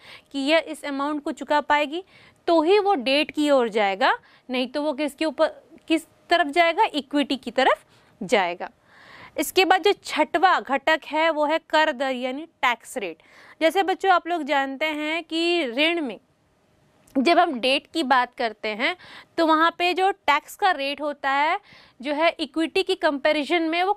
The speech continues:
कम होता है। क्यों? क्योंकि इसमें ब्याज लगता है और ब्याज लगने की वजह से कर का दर अपने आप कम हो जाता है।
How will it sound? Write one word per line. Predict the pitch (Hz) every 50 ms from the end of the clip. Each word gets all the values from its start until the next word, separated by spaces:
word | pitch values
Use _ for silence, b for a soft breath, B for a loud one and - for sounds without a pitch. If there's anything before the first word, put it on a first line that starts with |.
| - -
कम | 330 302 285
होता | 269 254 240 - - 190
है। | 165 165 B B B B B B B B B B _
क्यों? | - 349 381 427 440
क्योंकि | 359 - 320 311 262 320 339
इसमें | 339 330 - 359 359 285
ब्याज | 277 330 330 349 392 370 381
लगता | 381 349 339 - _ - 294 277
है | 269 269
और | 247 269 285 262
ब्याज | 226 269 269 269 311 339 311
लगने | 311 320 285 285 285 302
की | 294 294 294
वजह | 254 240 220 262 269
से | 262 - 339
कर | 330 _ - 320 311 311
का | 311 - 277
दर | 240 226 262 277
अपने | - 262 - - 262 277 294
आप | 311 339 359 -
कम | - 320 302 285
हो | 269 233
जाता | - 220 190 165 - - 165
है। | 156 208